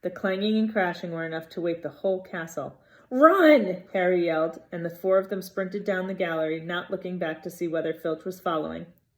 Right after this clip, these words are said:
They swung around the doorpost and galloped down one corridor, then another.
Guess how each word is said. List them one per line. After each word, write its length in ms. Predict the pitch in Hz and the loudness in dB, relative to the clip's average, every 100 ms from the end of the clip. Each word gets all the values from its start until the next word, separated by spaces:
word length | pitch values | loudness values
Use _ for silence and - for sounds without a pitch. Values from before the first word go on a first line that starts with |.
| _ _ _ | _ _ _
They 120 | - 170 | -6 -6
swung 380 | - 202 202 | -4 -2 0
around 380 | 226 220 196 196 | 2 0 0 0
the 80 | 190 | -2
doorpost 600 | 180 180 180 180 175 175 - | 0 0 0 0 -2 -4 -10
and 160 | 165 | -6
galloped 440 | 180 180 190 190 - | 0 2 0 -4 -4
down 340 | 190 175 170 | -4 -4 -6
one 220 | 175 196 | -6 -6
corridor, 580 | - 180 165 160 165 - | -2 -2 0 -2 -6 -6
then 180 | 185 175 | -4 -4
another. 460 | 175 170 151 - | -4 -4 -4 -8